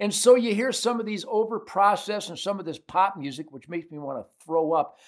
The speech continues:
A lot of this so-called <laughs> country music nowadays, I, I guess it's made for children's cartoons or maybe the Ferris wheel at a county fair. I think the music nowadays just sucks royal.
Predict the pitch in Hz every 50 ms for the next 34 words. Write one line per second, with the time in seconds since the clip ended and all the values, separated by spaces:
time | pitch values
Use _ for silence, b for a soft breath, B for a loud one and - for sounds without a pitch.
0 | b b 139 143 151 175 196 208 196 160 151 135 - - 196 208 190 - - 170
1 | 180 170 170 - - 180 226 214 - 202 208 180 165 160 131 151 151 147 156 156
2 | 156 151 143 151 160 160 165 156 B B B B B B 151 151 151 - - 120
3 | 113 - 185 180 - 151 - - - 139 156 185 208 190 - 143 117 - - 180
4 | 196 180 175 160 139 - - - 240 220 156 - - - 196 220 214 202 143 127
5 | 131 143 170 180 190 151 131 - - - - 170 196 233 208 151 - - - 135
6 | 135 143 135 131 123 117 104 - 139 190 180 151 123 110 - - 175 214 226 175
7 | 117 - B B B 151 139 - 233 247 - - - 143 160 208 214 170 160 -
8 | 139 160 190 208 160 156 127 113 113 - 175 - - - - - - - - 226
9 | 233 - - - - 107 107 110 117 143 175 226 240 185 113 -